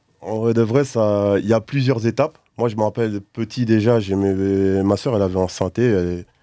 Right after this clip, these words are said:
je kiffais, je faisais de la merde avec, mais j'aimais faire de la merde avec. J'aimais juste ce petit truc qui générait du son. Et comment je me suis mis, euh, au beatmaking,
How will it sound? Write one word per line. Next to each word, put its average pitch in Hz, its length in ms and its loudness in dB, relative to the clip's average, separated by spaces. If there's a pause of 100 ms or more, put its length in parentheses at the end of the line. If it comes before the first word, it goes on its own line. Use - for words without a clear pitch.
(340)
je - 100 -18
kiffais, 87 600 0
je 82 240 -6
faisais 82 180 -10
de 82 60 -8
la 80 140 -2
merde 90 240 2
avec, 87 360 0
mais 78 160 -8 (400)
j'aimais 92 280 -2
faire 87 160 -4
de 87 40 -6
la 87 80 -2
merde 82 200 -4
avec. 78 260 -6 (320)
J'aimais 98 480 0
juste 95 340 -6
ce 90 140 -10
petit 92 160 -10
truc - 180 -10
qui 98 120 -4
générait 92 360 0
du 90 120 -8
son. 120 240 -2 (320)
Et 101 100 -10
comment 120 380 0
je 107 100 -8
me 110 80 -2
suis 113 220 -8
mis, 110 180 0
euh, 104 140 2
au 101 100 0
beatmaking, 107 680 0